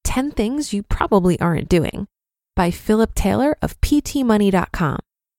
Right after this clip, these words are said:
And I'm your host and personal finance enthusiast, Diana Merriam. This is the show where I read to you, and to myself, frankly,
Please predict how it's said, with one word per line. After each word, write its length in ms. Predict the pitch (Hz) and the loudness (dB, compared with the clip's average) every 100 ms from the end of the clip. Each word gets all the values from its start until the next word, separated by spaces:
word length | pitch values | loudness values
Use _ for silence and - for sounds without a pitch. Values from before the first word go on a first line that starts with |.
| _ _ _ | _ _ _
And 120 | 320 | 0
I'm 180 | 370 349 | 2 2
your 140 | 208 | 0
host 360 | 196 233 247 - | 2 2 0 -2
and 320 | 370 392 381 | 0 0 0
personal 520 | - - 180 - 160 | -2 -2 -2 0 0
finance 420 | 160 180 180 185 185 | 2 2 2 2 0
enthusiast, 800 | 180 220 294 285 262 - - - | 0 2 4 2 0 -4 -4 0
Diana 300 | 180 175 160 | 2 2 0
Merriam. 420 | 151 185 202 170 - _ _ _ - | 0 -2 -4 -6 -12 _ _ _ 2
This 260 | 277 302 | 4 4
is 160 | - 269 | -2 -4
the 100 | 269 | -4
show 300 | - 277 269 | 2 2 4
where 140 | 269 | 4
I 80 | 262 | 4
read 380 | 247 208 247 - | 2 2 2 0
to 160 | - | -2
you, 200 | 170 - - | -2 -2 -2
and 380 | - 349 440 415 | -4 -2 -2 -4
to 160 | - 330 | -4 0
myself, 420 | 269 - 208 - | 0 0 -2 0
frankly, 480 | - 180 156 - | -2 -2 0 -2